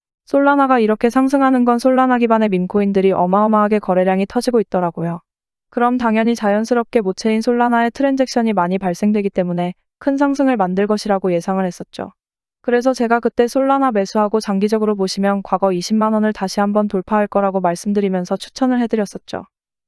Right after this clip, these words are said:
저도 한 이백사십 퍼센트 정도 수익 얻고 도저히 못 참고 팔고 나왔는데 이분은 인고의 끝에 달콤한 열매를 수확하실 수 있으셨겠네요.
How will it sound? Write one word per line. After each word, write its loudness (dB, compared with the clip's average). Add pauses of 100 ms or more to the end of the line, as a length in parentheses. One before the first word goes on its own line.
저도 2
한 0
이백사십 0
퍼센트 2
정도 2
수익 0
얻고 0
도저히 0
못 -2
참고 -2
팔고 0
나왔는데 -2 (520)
이분은 2
인고의 2
끝에 0
달콤한 0
열매를 2
수확하실 0
수 -4
있으셨겠네요. -4